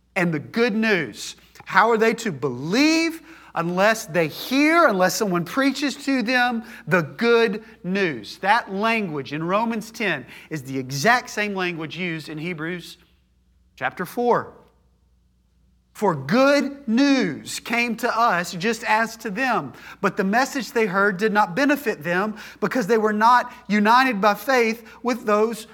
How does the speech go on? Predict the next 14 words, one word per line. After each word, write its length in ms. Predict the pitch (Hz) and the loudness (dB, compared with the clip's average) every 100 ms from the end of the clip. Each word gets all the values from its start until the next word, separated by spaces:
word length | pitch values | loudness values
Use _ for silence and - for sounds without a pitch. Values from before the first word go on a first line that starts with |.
| - | -8
who 120 | 247 | -4
listened." 540 | 254 311 - 180 113 - _ _ | -2 -4 -4 -8 -10 -18 _ _
This 140 | - - | -10 -2
is 240 | 240 226 | -2 -2
the 260 | 220 226 226 - - _ | 0 0 -2 -16 -20 _
people 360 | - 240 247 240 | -6 -4 -2 -2
in 400 | 214 226 233 - - _ _ _ - | 0 0 -4 -10 -20 _ _ _ -4
the 120 | 233 | -2
Exodus. 540 | 262 277 294 208 135 | 0 -2 -4 -4 -6
This 220 | - 143 202 | -10 -12 -10
is 160 | 180 | -4
the, 160 | 196 220 - - | -2 -2 -4 0
the 180 | 240 | 0
Israelites. 960 | 247 285 277 311 226 160 120 101 - - | 2 0 0 2 4 2 0 -4 -12 -14